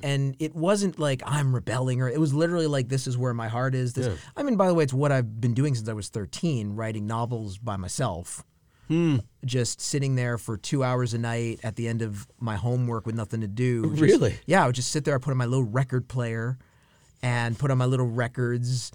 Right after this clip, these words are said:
Speaker 1: you know, scratchy Jimi Hendrix, and just <laughs> writing novel after novel.
Speaker 2: Yeah.
Speaker 1: Uh, two hours a night, four pages a night.
Speaker 2: What was
Speaker 1: And
Speaker 2: the first novel?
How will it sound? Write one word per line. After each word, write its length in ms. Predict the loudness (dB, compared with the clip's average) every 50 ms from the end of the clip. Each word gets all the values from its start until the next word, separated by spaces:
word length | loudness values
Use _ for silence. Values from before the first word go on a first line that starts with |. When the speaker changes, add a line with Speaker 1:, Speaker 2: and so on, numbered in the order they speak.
| -6
Speaker 1:
you 100 | -2 0
know, 220 | 0 0 0 -2 -2
scratchy 580 | -2 -2 -2 0 0 2 2 2 2 2 0 2
Jimi 260 | 2 2 2 4 2
Hendrix, 600 | 2 0 0 -2 -2 -2 -4 -4 -8 -10 -12 -14 -16 -20 -20 -20 -20 -20 -20 -8 -4
and 580 | 0 0 2 2 0 0 -2 -2 -4 -4 -4
just 240 | -4 -2 0 0 0
<laughs> 40 | 0
writing 440 | 0 0 2 2 4 4 4 4 4
novel 380 | 4 4 4 4 4 2 2
after 260 | 0 -2 -2 -2 -2 -2
novel. 560 | 0 -2 -2 -2 -2 -4 -4 -4 -4 -6 -8 -10 -16 -18 -16
Speaker 2:
Yeah. 320 | -14 -12 -10 -8 -8 -8 -6 -2
Speaker 1:
Uh, 140 | -2 0 0 0
two 220 | 2 4 6 6
hours 300 | 6 6 4 2 2 2
a 40 | 2
night, 380 | 2 2 2 2 0 0 -2 -6 _ _ _ _ _ -16
four 240 | -12 -4 -2 -2 0
pages 420 | 0 2 2 2 2 0 0 0 0
a 40 |
night. 380 | 0 0 -2 -2 -2 -2 -4 -6 -8 _ _ _
Speaker 2:
What 220 | -2 0 0 2
was 120 | 0 0
Speaker 1:
And 80 | 0 -2
Speaker 2:
the 60 | -4
first 320 | -4 -4 -4 -4 -4 -4 -6
novel? 420 | -6 -6 -6 -8 -8 -10 -10 -12